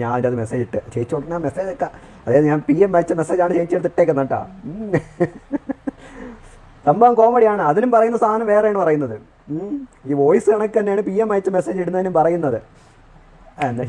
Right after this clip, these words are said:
എനിക്ക് മാങ്ങയത് കാരണം ചേച്ചി ഈ പി എം അയച്ചിരിക്കുന്ന മെസ്സേജ് എടുത്ത് പബ്ലിക്കായിട്ട് ഇട്ടാലും അതും പബ്-, ഈ പി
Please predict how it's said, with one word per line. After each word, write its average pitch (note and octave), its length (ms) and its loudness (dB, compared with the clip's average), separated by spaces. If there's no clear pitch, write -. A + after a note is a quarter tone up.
എനിക്ക് C3+ 300 -6
മാങ്ങയത് F3 640 4
കാരണം D#3+ 220 2
ചേച്ചി E3+ 300 -6
ഈ - 20 -6
പി F3 120 -8
എം A3+ 140 -2
അയച്ചിരിക്കുന്ന F3+ 960 -8
മെസ്സേജ് F3 260 -2
എടുത്ത് D#3 220 -2
പബ്ലിക്കായിട്ട് D3 520 -2
ഇട്ടാലും C3 340 -2
അതും G3+ 160 2
പബ്-, E3 320 -2
ഈ - 20 4
പി - 80 -2